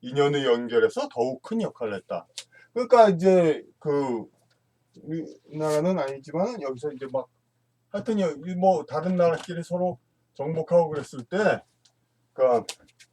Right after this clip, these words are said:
어, 우리가 이제 겉으로는 이제 정복해서 이긴 자들이, 에,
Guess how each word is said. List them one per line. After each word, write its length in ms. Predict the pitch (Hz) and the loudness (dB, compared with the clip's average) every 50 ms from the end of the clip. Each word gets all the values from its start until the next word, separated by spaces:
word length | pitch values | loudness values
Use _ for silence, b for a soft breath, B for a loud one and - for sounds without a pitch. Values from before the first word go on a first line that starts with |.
| _ _ _ _ _ _ _ _ _ _ _ _ _ b b b b b _ _ _ - | _ _ _ _ _ _ _ _ _ _ _ _ _ b b b b b _ _ _ -6
어, 200 | 131 135 135 135 135 | 0 2 2 2 2
우리가 280 | 143 165 165 170 175 175 | 0 2 10 12 12 12
이제 160 | 165 160 160 | 12 6 2
겉으로는 680 | 151 - 170 156 - 165 175 170 160 170 180 180 165 151 | 2 2 0 0 0 -2 0 0 2 2 2 0 0 0
이제 340 | 156 165 165 160 151 135 - - | 0 0 0 0 -2 -4 -6 -8
정복해서 500 | 123 135 143 - - - 180 151 165 160 | -10 -8 -8 -8 -8 -8 -8 -6 -6 -6
이긴 260 | 147 135 127 143 139 | -6 -8 -10 -6 4
자들이, 400 | 139 139 135 135 135 135 180 247 | 4 4 4 4 0 -2 -2 -4
에, 880 | 269 269 - _ _ _ _ _ _ - 127 127 127 123 117 117 113 | -4 -6 -10 _ _ _ _ _ _ -8 -4 -2 2 2 4 2 2